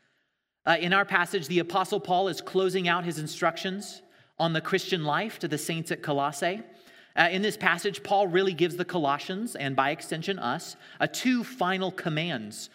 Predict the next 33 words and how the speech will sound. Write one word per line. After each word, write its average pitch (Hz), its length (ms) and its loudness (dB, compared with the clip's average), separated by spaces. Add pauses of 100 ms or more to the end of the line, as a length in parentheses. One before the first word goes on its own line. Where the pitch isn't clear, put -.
(240)
before 156 320 0
the 151 100 -2
letter's 131 300 0
conclusion. 151 560 -4
He 170 180 -2
tells 180 320 0
them 147 220 -2
to 160 100 -2
pray, 160 580 -2 (360)
and 160 100 0
he 170 80 0
tells 170 300 0
them 160 180 -2
to 165 100 -6
walk 143 360 0
wisely 143 680 -4 (240)
toward 147 220 -2
unbelievers. 139 840 -4
In 139 400 -2
a 127 100 0
few 165 180 -4
minutes, 143 300 -2
I'll 131 120 2
give 131 180 -2
you 135 140 2
a 120 60 -2
rather 127 320 0
predictable 131 680 -4 (240)
two-point 147 520 -2
sermon 127 320 -2
outline 131 540 -2
about 151 300 0
that. - 380 -4